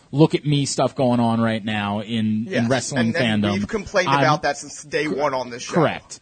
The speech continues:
Speaker 1: Um, I think there's something different than if you're com-, my complaints that the New Day isn't in the main event is a different than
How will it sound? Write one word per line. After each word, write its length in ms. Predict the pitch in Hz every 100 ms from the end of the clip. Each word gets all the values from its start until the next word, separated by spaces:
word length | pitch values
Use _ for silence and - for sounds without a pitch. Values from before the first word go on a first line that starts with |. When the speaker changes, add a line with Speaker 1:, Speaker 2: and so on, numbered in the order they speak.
| _ _ _
Speaker 1:
Um, 340 | 120 123 117 127
I 80 | 156
think 120 | 165
there's 140 | 165 143
something 220 | 196 160
different 380 | 131 175 170 170
than 300 | 143 131 135
if 120 | 151 131
you're 140 | 139
com-, 200 | 110 135 _ 147
my 220 | 147 226
complaints 680 | 226 185 185 165 160 - - - - -
that 100 | 127
the 80 |
New 160 | 127 220
Day 280 | 214 175 165
isn't 300 | 160 160 165
in 80 | 151
the 60 |
main 180 | 143 131
event 480 | 131 254 160 151 - _ _ _ -
is 140 | 147
a 60 | 151
different 400 | 190 202 180 143
than 420 | 151 143 135 131